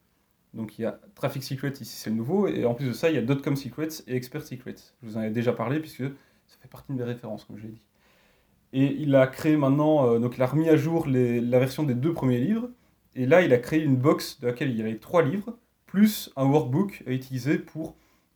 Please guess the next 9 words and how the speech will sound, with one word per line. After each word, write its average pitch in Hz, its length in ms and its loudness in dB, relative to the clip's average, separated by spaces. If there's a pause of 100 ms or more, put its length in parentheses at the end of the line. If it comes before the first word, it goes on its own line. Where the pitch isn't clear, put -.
euh, 113 220 -10
suivre - 440 -6
ces 156 140 -6
trois - 160 -2
livres-là, 135 400 0 (160)
tout - 260 -14
en, 151 340 2
euh, 117 260 0
soit - 420 -2